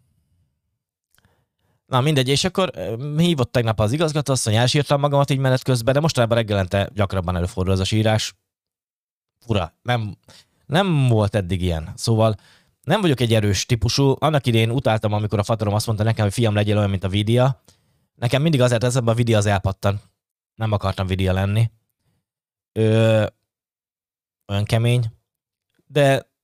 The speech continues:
nem rossz karriert építettem fel, nem rosszul építettem fel az anyagi helyzetemet is. Jó, tudom, párkapcsolat, ilyesmi, az nem, nem, nem, nem, nekem nulla. Hogy hívják, ö, nincsen autóm, egy csomó mindent le fel lehetne ho-, hozni egy hibának, így a bennem,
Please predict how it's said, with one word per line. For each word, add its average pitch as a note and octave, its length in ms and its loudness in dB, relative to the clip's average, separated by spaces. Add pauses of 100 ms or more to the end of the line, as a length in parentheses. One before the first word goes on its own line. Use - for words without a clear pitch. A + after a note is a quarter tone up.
(880)
nem G3+ 160 -2
rossz A2 140 2
karriert G2 400 0
építettem G2 460 -2
fel, G#2 180 -2
nem D3 160 0
rosszul B2+ 280 0
építettem G#2+ 420 -2
fel F#2+ 140 -4
az F#2 80 -2
anyagi A2+ 280 0
helyzetemet G#2 540 0
is. G#2+ 140 -2
Jó, C#3+ 260 2
tudom, A#2 360 2
párkapcsolat, A#2+ 500 0
ilyesmi, A2+ 300 0
az G2+ 80 2
nem, A#2 140 0
nem, A#2 320 -2 (100)
nem, B2 380 -4 (600)
nem, A#2 240 0 (140)
nekem A#2 300 0
nulla. C#3 480 4 (460)
Hogy - 200 -4
hívják, A#2 280 2
ö, G#2+ 440 2
nincsen A#2+ 340 0
autóm, A#2 460 2
egy A#2 140 -2
csomó C#3+ 240 0
mindent A#2 300 -2
le A2+ 60 -2
fel A2+ 140 2
lehetne G#2+ 220 0
ho-, A2 200 2
hozni A2+ 200 0
egy G2 80 -4
hibának, A#2 440 0
így G#2 140 0
a G2+ 60 2
bennem, A2+ 540 -2